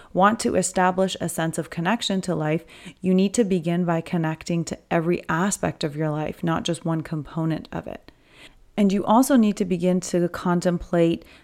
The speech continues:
the root cause of what is overcomplicating your life in the first place, not just bypassing it. And what I mean by this is,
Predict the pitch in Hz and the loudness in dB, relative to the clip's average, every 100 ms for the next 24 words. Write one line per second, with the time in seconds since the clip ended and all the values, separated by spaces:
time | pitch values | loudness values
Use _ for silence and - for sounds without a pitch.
0 | _ 185 175 190 220 262 - 180 170 185 | _ 2 4 6 6 4 -2 0 2 2
1 | 185 180 165 151 170 175 170 - 175 180 | 0 0 0 2 2 4 0 2 2 2
2 | 202 180 175 - 170 160 175 165 165 156 | 0 0 0 -2 -2 0 2 2 2 2
3 | 156 165 160 151 - 170 165 - - - | -2 0 -2 -4 0 0 0 -4 -6 -2
4 | 170 170 170 - 175 160 135 151 160 160 | 2 2 2 2 0 -2 -4 0 0 -2
5 | - 90 - 165 156 - - - - 185 | -4 -6 -4 -4 -4 -8 -18 -20 -2 2
6 | 196 247 240 214 214 180 165 160 160 160 | 4 6 6 4 4 4 2 0 0 0